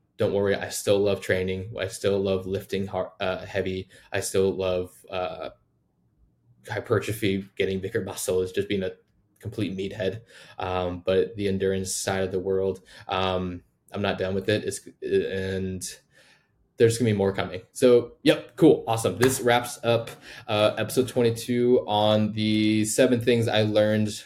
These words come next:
running my first ten K. If you have any questions, feel free to ask. I'd be more than happy to, um, answer any questions or give you resources or point you in any direction.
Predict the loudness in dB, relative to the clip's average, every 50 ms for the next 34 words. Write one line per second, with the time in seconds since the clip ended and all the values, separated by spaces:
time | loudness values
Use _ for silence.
0 | -20 _ _ -2 0 0 0 0 -2 -2 0 0 0 0 -2 -6 -14 _ -12 -2
1 | 0 0 2 2 -2 -6 -8 0 4 6 8 8 8 6 6 4 2 2 0 -6
2 | -2 0 0 0 0 0 -2 -2 -2 -2 0 -2 -2 0 -2 -4 -4 -4 -6 -8
3 | -10 -8 -10 -8 -8 -6 -4 -4 -2 -2 -2 -2 -4 -4 -4 -6 -8 -6 -4 -8
4 | -8 -6 -6 -2 -2 -2 -2 -4 _ -20 -20 -20 -20 _ -2 0 0 2 2 0
5 | -2 -4 -4 -4 -6 -4 -2 -4 -6 -6 -2 -2 -2 -2 -2 0 0 0 0 0
6 | -2 -4 -4 -2 0 0 2 2 0 0 -2 -2 0 0 0 0 -2 -2 -2 -4
7 | -4 -4 -4 -6 -8 -8 -8 -4 -4 -2 -2 0 0 0 0 0 0 0 -2 -2
8 | -2 -4 -6 -8 -4 -2 -2 -2 -2